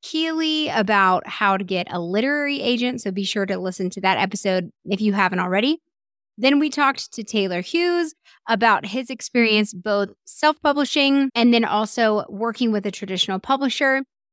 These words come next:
And then today, we're actually going to talk about how do you write a book and get it published, which is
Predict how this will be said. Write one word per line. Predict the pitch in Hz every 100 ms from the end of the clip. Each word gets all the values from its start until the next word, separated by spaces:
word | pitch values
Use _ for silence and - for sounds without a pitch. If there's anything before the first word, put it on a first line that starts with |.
| _ _
And | 254 254
then | 247
today, | 254 196 202 208 285 403
we're | 370 -
actually | 214 269 - 359 359
going | 311 302 294
to | 285
talk | - 220 196 190 -
about | 214 208 190 190 180 - _ _ _
how | - 277 269 311 330
do | 208 202 226
you | 208 214 208
write | 180 175 185 190 214 - - - _ -
a | 202
book | 262 370 226 214 - 254
and | 214 208
get | 202
it | 175
published, | - 180 180 - 196
which | 220 214
is | - 233 214 208 202 202